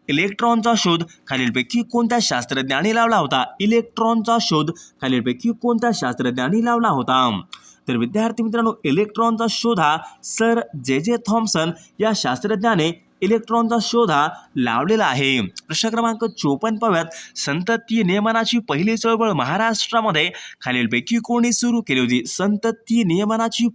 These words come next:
पहिली चळवळ महाराष्ट्रामध्ये खालीलपैकी कोणी सुरू केली होती? तर विद्यार्थी मित्रांनो, संतती नियमनाची पहिली चळवळ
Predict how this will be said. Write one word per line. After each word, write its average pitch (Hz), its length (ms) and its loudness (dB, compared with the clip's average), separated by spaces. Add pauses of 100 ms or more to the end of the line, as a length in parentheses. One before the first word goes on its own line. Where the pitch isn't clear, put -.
पहिली 196 280 0
चळवळ 190 380 2 (360)
महाराष्ट्रामध्ये 202 840 0 (260)
खालीलपैकी 123 560 -2 (100)
कोणी 233 280 2
सुरू 233 320 0
केली 131 240 0
होती? 123 480 2 (460)
तर 120 80 -2
विद्यार्थी 208 460 -2
मित्रांनो, 226 340 0
संतती 220 760 0
नियमनाची 220 520 0 (160)
पहिली 196 260 0
चळवळ 180 340 2